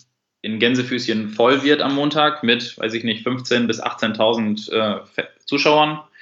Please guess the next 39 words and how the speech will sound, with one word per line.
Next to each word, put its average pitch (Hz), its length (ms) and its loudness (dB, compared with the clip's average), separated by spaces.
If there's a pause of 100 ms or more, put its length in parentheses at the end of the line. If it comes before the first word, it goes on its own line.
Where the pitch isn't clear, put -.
(560)
und 104 100 -4
Zuschauerinnen. 123 800 2 (220)
Aber 110 800 2 (500)
das 117 180 -2
liegt 123 120 0
wahrscheinlich 113 260 2
auch 110 80 -2
daran, 113 320 2
dass 107 280 0
der - 100 4
F - 80 0
C 104 100 -2
Sankt 104 180 -2
Pauli 107 240 2
wahrscheinlich 101 280 -2
wieder - 120 2
seine 101 200 0
üblichen 107 360 -4
zwei 104 200 0
bis 104 140 -2
dreitausend 101 440 2
Leute 98 440 -2 (180)
dabei 101 260 4
haben 117 280 2
wird. 117 360 -2 (840)
Ähm, 104 560 -2 (1700)
beim 110 140 2
M 127 100 2
S 127 120 0
V 143 200 4
ist 131 60 0
es 113 80 -6
aktuell - 260 -4
auf 107 140 -2
jeden 120 160 0
Fall 113 180 2
so, 117 160 2
dass 110 220 0
da 110 560 0